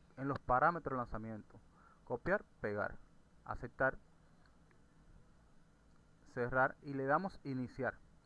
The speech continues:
Una vez inicia, ya podemos ver que el servidor de Steam lo va reconociendo. Y mientras, mientras va cargando, repetimos el mismo paso pero con el cliente.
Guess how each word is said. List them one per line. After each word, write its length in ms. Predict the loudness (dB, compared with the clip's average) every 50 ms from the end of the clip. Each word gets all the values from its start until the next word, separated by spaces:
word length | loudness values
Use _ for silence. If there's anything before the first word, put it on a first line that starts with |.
| -20 -20 -12
Una 220 | -8 -2 0 2 2
vez 200 | 2 0 -2 -6
inicia, 420 | -6 -4 -4 -6 -4 -6 -8 -8 -8 _ -20 -20 -20 _ _ -20 _ -20 -20 -20 -20 -20 -20 -20 -20 -20 -20 -20 -20 -20 -20 -20 _ _ -20 -20 -20 -20 -20 -20 -20 -6 2
ya 180 | 6 6 6
podemos 380 | 6 4 2 2 0 -4 -2 0
ver 160 | -2 -2 -2
que 100 | -4 -8
el 60 | -8
servidor 440 | -4 -6 -6 -4 -2 0 2 2 2
de 120 | 0 -4 -6
Steam 240 | -6 -6 -6 -2
lo 100 | 0 2
va 80 | 2 2
reconociendo. 680 | 2 0 -6 -6 -8 -8 -8 -10 -10 -10 -10 -12 -14 -18 -20 -20 -20 -20 -20 -20 -20 -20 -20 -20 -20 -20 -20 -20 -20 -20 -20 -20 -20 -20 -20 -20 -20 -20 -18 -16 -14 -14 -14 -14 -18 -20 -20 -20 -20 -20 -20 -20 -20 -20 -20 -20 -20 _ -20 -20 -20 -12
Y 120 | -6 -2 0
mientras, 460 | 2 2 2 2 2 0 -2 -2 -2
mientras 300 | -4 -4 -2 2 4 4
va 100 | 4 4
cargando, 420 | 4 0 0 2 2 2 0 -2
repetimos 420 | -6 -4 -4 -6 -6 -6 -6 -6 -6
el 60 | -4
mismo 120 | -4 -2
paso 300 | 2 2 0 2 0 -4
pero 200 | -4 -2 -4 -2
con 140 | -4 -4 -6
el 80 | -6 -6
cliente. 500 | -10 -8 -6 -6 -6 -6 -8 -12 -18